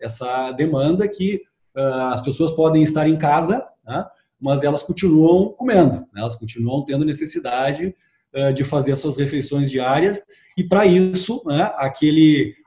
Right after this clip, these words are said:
aquele alimento produzido aí pelo agro, eh, tem que chegar lá. Estamos ainda lidando,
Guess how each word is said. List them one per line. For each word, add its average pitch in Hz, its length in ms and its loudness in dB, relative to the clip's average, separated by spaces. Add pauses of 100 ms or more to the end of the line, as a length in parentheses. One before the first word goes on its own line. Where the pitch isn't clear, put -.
aquele 151 320 2
alimento 160 640 2
produzido 143 760 0
aí 117 220 -2
pelo 123 260 -4
agro, 135 520 -4 (260)
eh, 139 300 -2
tem 139 140 -2
que 135 100 -8
chegar 156 280 -4
lá. 117 140 -2
Estamos 165 380 0
ainda 175 220 6
lidando, 180 600 2